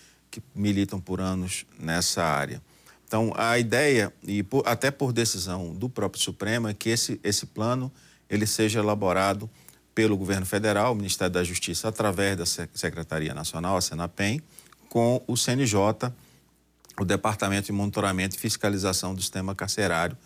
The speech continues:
é, que integra a estrutura do C N, do C N J. Então,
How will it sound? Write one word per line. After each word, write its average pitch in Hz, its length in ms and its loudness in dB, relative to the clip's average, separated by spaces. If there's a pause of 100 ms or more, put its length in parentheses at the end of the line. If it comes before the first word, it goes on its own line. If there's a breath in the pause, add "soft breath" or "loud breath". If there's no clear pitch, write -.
(440 soft breath)
é, 85 400 0
que 90 300 -12 (240)
integra 95 540 0
a - 0 -
estrutura 90 480 -2
do 92 100 -4
C 92 160 -4
N, 92 180 -6
do 90 200 -4
C - 140 -4
N 92 200 -2
J. 80 380 -6 (440 loud breath)
Então, 82 400 -4